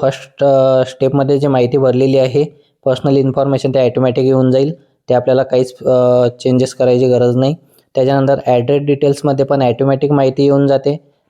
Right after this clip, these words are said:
ते पण आपल्याला काहीच चेंजेस करायची गरज नाही. आपल्याला सरळ स्टेप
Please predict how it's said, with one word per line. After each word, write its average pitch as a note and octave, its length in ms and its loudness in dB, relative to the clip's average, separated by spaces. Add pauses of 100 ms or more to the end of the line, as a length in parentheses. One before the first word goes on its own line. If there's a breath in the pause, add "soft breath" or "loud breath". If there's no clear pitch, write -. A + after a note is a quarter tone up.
ते B2 80 2
पण C#3+ 220 0
आपल्याला C#3 280 0
काहीच C#3 440 -2
चेंजेस C#3 340 0
करायची C3 320 2
गरज B2+ 260 2
नाही. C#3 360 0 (340 soft breath)
आपल्याला C3 280 2
सरळ C3 320 0
स्टेप - 560 -4